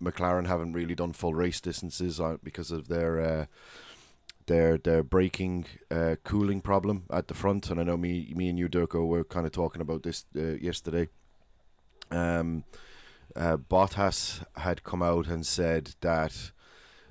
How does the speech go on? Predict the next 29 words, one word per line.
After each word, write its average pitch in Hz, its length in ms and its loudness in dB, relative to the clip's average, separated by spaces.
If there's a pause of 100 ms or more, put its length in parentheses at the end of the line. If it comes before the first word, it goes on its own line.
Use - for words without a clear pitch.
the - 80 -6
problem 104 540 4
with 92 240 2
these 85 280 -4
cars 85 880 0
and 82 240 -2
trying 85 300 -2
to 85 80 -4
get 82 140 0
on 82 140 -2
top 90 280 -2
of 85 180 -4
these 82 240 -4
issues 80 500 -4
is, 76 360 -6 (540)
um, 80 920 -2
and 80 120 -2
I 80 60 2
go-, 82 180 0
we're 82 140 -2
gonna 82 160 2
talk 92 260 0
about 85 200 0
it 82 100 0
in 82 80 0
more 82 180 2
detail 80 340 -2
later, 82 360 0
but, 80 300 -4